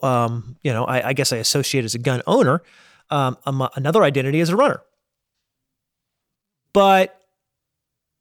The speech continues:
after having dinner tonight on the way home, I didn't stop at the gas station to pick up cigarettes. Can you tell me why? You're thinking,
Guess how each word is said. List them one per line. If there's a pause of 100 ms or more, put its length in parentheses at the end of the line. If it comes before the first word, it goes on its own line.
(280)
after
having
dinner
tonight
on
the
way
home, (420)
I
didn't
stop
at
the
gas
station
to
pick
up
cigarettes. (920)
Can
you
tell
me
why? (1500)
You're
thinking,